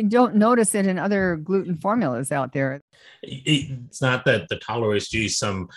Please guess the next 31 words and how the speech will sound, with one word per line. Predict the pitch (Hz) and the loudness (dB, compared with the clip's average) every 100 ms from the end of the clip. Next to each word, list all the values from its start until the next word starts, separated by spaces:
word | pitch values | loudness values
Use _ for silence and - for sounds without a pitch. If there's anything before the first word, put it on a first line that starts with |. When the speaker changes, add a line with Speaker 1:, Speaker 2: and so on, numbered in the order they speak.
| - - _ - | -20 -20 _ -6
Speaker 2:
secretive | - 143 139 113 104 90 | -2 2 4 4 2 -2
thing | 113 113 | 0 2
that | 104 | 2
was, | 95 92 - | 0 -2 -6
you | 110 107 | -4 -2
know, | 95 | -2
found | 90 107 104 | -2 0 0
in | 98 | 0
a | 92 | -2
cave, | - 127 107 85 | 2 4 2 0
then | 92 98 | 0 0
nobody | 101 98 92 | 0 0 0
else | 92 123 | 0 2
knows | 156 120 | 2 4
about | 92 85 85 | 2 0 0
it. | 78 | 0
Speaker 1:
<laughs> | 90 | -2
Speaker 2:
It's, | 82 - 190 | -4 2 4
<laughs> | 143 165 156 220 - - - | 6 4 2 -2 -6 -14 2
it's | 147 127 | 4 6
very | 131 160 190 | 10 12 12
well | 151 117 110 | 12 10 8
known | 98 95 160 277 | 6 6 4 4
because | 123 127 123 | 2 4 2
it's | 110 | 2
one | 131 131 | 2 4
of | |
the | 120 117 | 2 2
most | 117 107 | 0 0
well-studied | 113 160 160 - 107 104 104 120 | 4 4 2 2 2 2 0 -2
enzymes, | 127 110 104 90 104 185 - | 0 0 -2 -2 -2 -2 -4